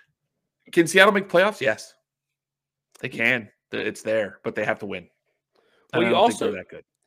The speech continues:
Speaker 2: you also mentioned when we were talking on PlayStation Network that they finally figured out Kenneth Walker's their best player.
Speaker 1: Yeah.
Speaker 2: And they started feeding him the ball.
Speaker 1: Feeding the man. Yeah.
Speaker 2: I mean, listen, Seattle only lost to San Francisco the week prior by twelve points.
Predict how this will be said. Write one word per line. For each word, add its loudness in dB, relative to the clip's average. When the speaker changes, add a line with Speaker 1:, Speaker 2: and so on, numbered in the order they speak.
Speaker 2:
you -2
also 2
mentioned 0
when 0
we -4
were -4
talking -2
on -6
PlayStation -6
Network -8
that -12
they -10
finally -2
figured -4
out -2
Kenneth -2
Walker's -6
their -8
best -10
player. -6
Speaker 1:
Yeah. -2
Speaker 2:
And -4
they 0
started -4
feeding -4
him -6
the -10
ball. -6
Speaker 1:
Feeding 0
the -8
man. -6
Yeah. -6
Speaker 2:
I 0
mean, 0
listen, -6
Seattle -2
only -2
lost -2
to -4
San 2
Francisco 0
the -4
week -10
prior 2
by 0
twelve -2
points. -4